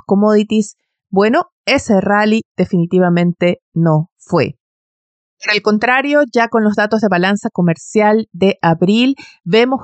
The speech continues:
que la economía china está teniendo problemas para acelerar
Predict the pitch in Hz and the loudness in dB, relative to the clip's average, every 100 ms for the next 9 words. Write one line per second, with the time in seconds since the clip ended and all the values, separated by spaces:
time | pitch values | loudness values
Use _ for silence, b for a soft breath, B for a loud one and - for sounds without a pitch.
0 | - - 226 240 196 190 196 196 - 214 | -6 0 0 2 0 2 2 0 -2 -2
1 | 214 - 190 185 190 196 202 180 165 185 | 0 -2 -2 0 0 0 -2 -2 0 2
2 | 202 214 202 - 185 190 _ 190 196 196 | 2 0 -4 -2 -2 -2 _ -4 -2 0
3 | 190 175 175 175 196 | 2 4 4 2 0